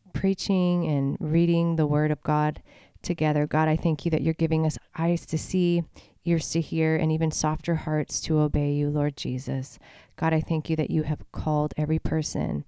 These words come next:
that's listening to this podcast today into the kingdom for such a time as this, Lord.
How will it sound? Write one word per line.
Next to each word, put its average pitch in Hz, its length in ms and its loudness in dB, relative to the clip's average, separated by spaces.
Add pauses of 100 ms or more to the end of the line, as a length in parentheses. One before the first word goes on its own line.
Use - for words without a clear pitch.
(480)
that's - 220 -4
listening 165 400 0
to 160 140 -4
this 156 180 -4
podcast - 560 -6
today 156 200 2
into 160 220 2
the 165 80 4
kingdom 175 480 2
for - 160 -2
such - 320 -4
a 165 60 0
time 156 340 -2
as 160 140 0
this, 147 420 -4
Lord. 147 300 0